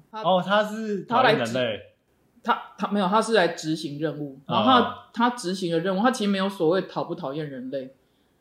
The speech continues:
Speaker 1: 他只是来执行任务。然后他执行的那个任务就是要把所有的地球人歼灭。
Speaker 2: 啊？
Speaker 1: 所以他跟女主角说：“我是来毁灭人类的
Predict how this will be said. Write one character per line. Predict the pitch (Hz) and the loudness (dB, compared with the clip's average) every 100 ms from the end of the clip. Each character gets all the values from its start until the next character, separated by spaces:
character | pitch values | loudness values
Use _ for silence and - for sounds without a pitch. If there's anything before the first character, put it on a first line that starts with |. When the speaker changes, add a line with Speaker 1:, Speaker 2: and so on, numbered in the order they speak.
| _ _ _ | _ _ _
Speaker 1:
他 | 240 262 | 0 0
只 | - | 0
是 | 165 | 2
来 | 175 156 | 4 2
执 | 151 | -2
行 | 147 143 143 | -8 -8 -6
任 | 147 135 | -6 -6
务。 | 139 123 _ _ _ | -10 -12 _ _ _
然 | 165 202 | -4 2
后 | |
他 | 240 247 | 2 2
执 | - | 0
行 | 170 170 | -2 -2
的 | 160 175 | -4 -2
那 | 190 | -2
个 | |
任 | 165 180 175 | 0 0 0
务 | |
就 | 165 | -2
是 | 170 | -2
要 | 175 | -2
把 | 160 123 | -2 -6
所 | - 160 | -4 -2
有 | |
的 | 143 | -2
地 | 139 147 156 | -4 -8 -10
球 | 147 - 135 - _ 147 | -10 -10 -10 -14 _ -10
人 | 139 127 156 _ - | -8 -8 -12 _ -8
歼 | 156 147 | -6 -6
灭。 | 147 156 135 - | -6 -6 -8 -10
Speaker 2:
啊？ | - 127 - - _ _ _ _ _ _ _ _ _ _ _ _ _ _ | -6 -4 -6 -12 _ _ _ _ _ _ _ _ _ _ _ _ _ _
Speaker 1:
所 | - 247 | 0 4
以 | |
他 | 233 | 6
跟 | 220 226 | 6 6
女 | 214 156 | 4 0
主 | 156 | 0
角 | 160 143 | 0 0
说 | 135 160 151 156 _ - | -2 -4 -4 -6 _ -12
：“我 | 151 | -6
是 | 226 | 0
来 | 202 170 | 2 0
毁 | 175 165 143 | 0 0 0
灭 | 139 175 180 143 | -2 -6 -4 -4
人 | 139 127 | -6 -6
类 | 151 139 | -6 -6
的 | - - | -8 -14